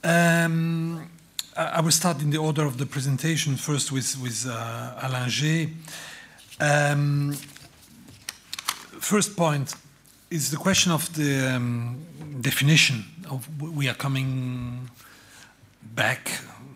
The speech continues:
regularly on this question of definition, which is not a surprise. Uh, and, um,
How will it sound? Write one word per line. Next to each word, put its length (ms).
regularly 600
on 120
this 240
question 380
of 80
definition, 540
which 180
is 400
not 280
a 100
surprise. 760
Uh, 800
and, 400
um, 680